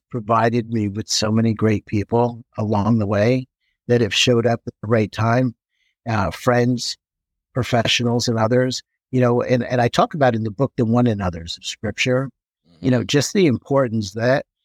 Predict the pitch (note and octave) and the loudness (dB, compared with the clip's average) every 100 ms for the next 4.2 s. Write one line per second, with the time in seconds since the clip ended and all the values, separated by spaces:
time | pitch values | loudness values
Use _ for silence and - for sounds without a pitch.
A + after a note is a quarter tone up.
0 | _ _ _ C3 C3 A2+ G#2+ B2 A#2+ - | _ _ _ 0 2 2 2 2 2 0
1 | C3+ A2+ A#2 - C3 C3 C3 C3 B2 A#2+ | 0 -2 -4 0 2 4 4 2 2 0
2 | A2 A#2 B2 B2+ A#2 A#2+ A#2 A2+ A#2 A#2+ | 0 2 2 0 0 0 0 -2 0 2
3 | B2+ B2+ A2 A2+ - A#2 A#2 A2+ A2+ B2+ | 2 0 -2 -4 -2 0 2 2 2 2
4 | D3+ | 0